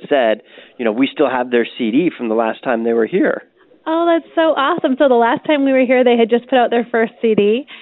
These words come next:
Speaker 2: and then in twenty twenty, they put out their second, and now they've just released their third C D about a month ago,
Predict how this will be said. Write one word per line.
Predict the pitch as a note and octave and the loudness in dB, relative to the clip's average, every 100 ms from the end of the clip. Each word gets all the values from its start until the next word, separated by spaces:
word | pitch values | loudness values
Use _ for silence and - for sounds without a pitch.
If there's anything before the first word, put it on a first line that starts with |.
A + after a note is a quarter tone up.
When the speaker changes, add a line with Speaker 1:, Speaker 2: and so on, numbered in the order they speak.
| - - | -20 -4
Speaker 2:
and | A#3+ | 0
then | A#3+ | 2
in | A#3 A3+ | 2 0
twenty | B3 A#3 A#3 | -2 -4 -4
twenty, | A#3+ A#3+ A#3 A3+ | -4 -4 -2 0
they | A3 | -2
put | G#3 A3+ | -2 -2
out | A3 - | -2 -2
their | A#3+ - | -6 -4
second, | A3+ A#3 B3+ | -4 -2 -2
and | A3+ G#3+ | -2 -2
now | G#3 G#3 | -2 0
they've | G#3+ F#3+ F#3+ | -2 -4 -4
just | G#3+ - | -4 -2
released | A3+ G#3+ A3 - | -2 0 -2 -4
their | A3+ G#3 | -6 -4
third | G#3+ G#3+ - | -6 -6 -6
C | A#3+ A3+ | -4 -2
D | C4+ | -4
about | B3 G#3+ | -4 -4
a | G#3+ | -4
month | G#3 B3 | -4 -2
ago, | A#3+ G3 | -2 -2